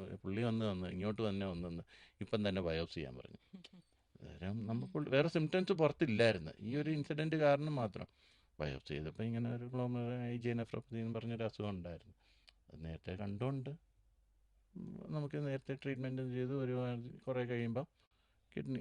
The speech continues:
ഇത് almost നോർമലായി. ഇത് ഇതിൻ്റെയൊക്കെ ലേറ്റ് പ്രസന്റേഷൻ ആയി കിഡ്നി ഇപ്പം സ്കാൻ ചെയ്യുമ്പം കിഡ്നി ഭയങ്കരമായിട്ട് ചുരുങ്ങി ഒരു ഒന്നും ചെയ്യാൻ പറ്റാത്ത അവസ്ഥയാണ് കൂടുതലും വരുന്നത്. ഏർലി ഡിറ്റക്ഷൻ എന്ന് പറഞ്ഞാൽ തന്നെയാണെങ്കിൽ ആദ്യമേ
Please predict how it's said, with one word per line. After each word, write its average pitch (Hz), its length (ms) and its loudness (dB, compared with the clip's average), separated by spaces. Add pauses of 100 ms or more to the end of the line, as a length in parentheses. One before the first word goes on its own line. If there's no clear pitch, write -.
ഇത് 131 180 2
almost 120 440 0 (180)
നോർമലായി. 110 540 0 (460)
ഇത് 92 160 0
ഇതിൻ്റെയൊക്കെ 117 560 4
ലേറ്റ് 107 360 2
പ്രസന്റേഷൻ 135 600 -2
ആയി 131 200 2
കിഡ്നി 127 360 -2
ഇപ്പം 123 240 -2
സ്കാൻ 123 300 0
ചെയ്യുമ്പം 120 340 0
കിഡ്നി 113 260 0
ഭയങ്കരമായിട്ട് 110 540 0
ചുരുങ്ങി 110 380 -2 (500)
ഒരു 117 240 0 (140)
ഒന്നും 117 340 2
ചെയ്യാൻ 113 300 0
പറ്റാത്ത 117 460 -2 (360)
അവസ്ഥയാണ് 107 520 0
കൂടുതലും 120 480 6
വരുന്നത്. 95 400 0 (720)
ഏർലി 127 360 2
ഡിറ്റക്ഷൻ 139 500 2
എന്ന് 151 220 2
പറഞ്ഞാൽ 135 380 8
തന്നെയാണെങ്കിൽ 147 560 4
ആദ്യമേ 143 440 4